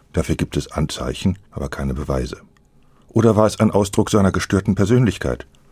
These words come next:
Newton war, das weiß man heute, ein Psychopath voller Jähzorn, Misstrauen und Rachsucht. Da liegt es nahe zu vermuten, dass er einem anderen auf keinen Fall den Ruhm gönnen wollte, solch eine gewichtige Frage gelöst zu haben. Sechzehnhundertfünfundachtzig jedenfalls schickte er Halley eine Abhandlung,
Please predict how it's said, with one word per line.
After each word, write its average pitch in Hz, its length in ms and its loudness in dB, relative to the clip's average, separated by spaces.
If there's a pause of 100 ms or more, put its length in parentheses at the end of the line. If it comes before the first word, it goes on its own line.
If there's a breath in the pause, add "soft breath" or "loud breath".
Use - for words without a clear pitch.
(400 soft breath)
Newton 98 380 4
war, 82 260 4
das - 240 -14
weiß - 160 0
man 69 140 -2
heute, 78 320 0
ein 85 160 0
Psychopath 92 600 0
voller 95 280 0
Jähzorn, 90 600 2
Misstrauen 90 560 2
und 80 160 -2
Rachsucht. - 540 -2 (680 loud breath)
Da 90 80 0
liegt 92 240 0
es - 140 -8
nahe 78 220 0
zu - 120 -8
vermuten, 80 500 0
dass 78 160 -2
er - 120 -6
einem 71 180 -2
anderen 98 600 2 (160 soft breath)
auf - 180 -6
keinen 101 360 4
Fall 80 260 2
den 73 160 0
Ruhm 82 320 2
gönnen 78 280 2
wollte, 76 360 2 (260 soft breath)
solch - 380 -2
eine 80 160 0
gewichtige 73 460 -4
Frage 73 420 -4
gelöst 85 420 0
zu 64 140 -8
haben. - 240 -12 (920)
Sechzehnhundertfünfundachtzig 117 1200 2
jedenfalls 92 420 0
schickte 101 340 0
er 78 140 2
Halley 87 260 2
eine 80 180 0
Abhandlung, 104 520 0